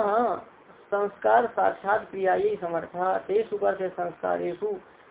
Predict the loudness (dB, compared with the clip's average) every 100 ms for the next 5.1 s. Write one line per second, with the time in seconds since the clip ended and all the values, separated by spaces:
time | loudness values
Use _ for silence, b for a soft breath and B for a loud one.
0 | -10 -4 -4 4 6 6 4 2 -2 2
1 | 2 4 2 2 0 -4 -6 0 2 2
2 | -2 -10 -20 -20 -20 -20 -8 -4 -4 -2
3 | 2 2 2 2 0 0 -2 -2 -4 0
4 | 0 0 0 0 0 -2 -2 -2 -4 -6